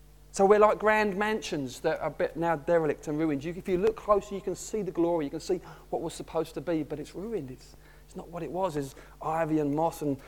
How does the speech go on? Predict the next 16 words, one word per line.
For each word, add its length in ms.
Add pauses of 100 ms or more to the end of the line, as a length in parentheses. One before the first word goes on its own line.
(120)
it's 100
crumbling 540
here 180
and 100
crumbling 360
there. 60
You 60
think, 140
"Man, 240
it's, 180 (140)
I 60
can 160
see 160
what 100
it 80
was," 400